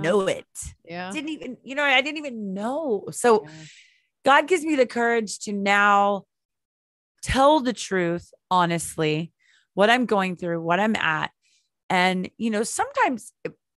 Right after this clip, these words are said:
Speaker 1: I hate to say this, people in the music industry in general, I don't think this is music industry. Let's just say entertainment industry, even with what you're doing, you know, you do, well, this is,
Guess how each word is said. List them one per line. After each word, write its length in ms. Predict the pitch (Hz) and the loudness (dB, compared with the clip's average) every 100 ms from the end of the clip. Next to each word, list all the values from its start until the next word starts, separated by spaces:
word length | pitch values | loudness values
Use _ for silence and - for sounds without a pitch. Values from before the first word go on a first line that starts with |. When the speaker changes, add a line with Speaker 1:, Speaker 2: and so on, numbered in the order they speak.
| - | -4
Speaker 1:
I 100 | 226 | 0
hate 220 | 269 233 | -2 -2
to 80 | 233 | 0
say 200 | 220 202 | 4 6
this, 280 | 180 - - _ _ _ _ _ _ _ _ _ | 4 2 -10 _ _ _ _ _ _ _ _ _
people 260 | 302 311 | 0 2
in 60 | 320 | 0
the 60 | 254 | 0
music 340 | 233 202 214 | 0 -2 -4
industry 520 | 196 190 - 190 185 | -4 -4 -4 -4 -2
in 140 | - 175 | -4 -6
general, 260 | 156 165 | -4 -2
I 80 | 110 | 2
don't 200 | 240 214 | 2 0
think 120 | 170 156 | -4 -6
this 120 | 135 | -4
is 60 | 151 | -4
music 240 | 147 147 | -2 -2
industry. 260 | 135 - 151 | -2 0 2
Let's 160 | 202 | 2
just 140 | 196 - | 0 -2
say 120 | 151 | 0
entertainment 420 | 160 139 151 113 | -2 -2 -6 -4
industry, 340 | 156 143 151 | -6 -6 -6
even 180 | 170 190 | -2 0
with 200 | 190 180 - | 0 -2 -2
what 180 | 170 - | -2 -2
you're 100 | 170 | -6
doing, 220 | 165 143 - | -6 -8 -4
you 100 | 175 | -4
know, 80 | |
you 200 | 165 175 | -2 -4
do, 140 | 170 175 _ | -2 -4 _
well, 220 | 190 175 - | 0 0 0
this 180 | 214 | 0
is, 120 | 220 | 0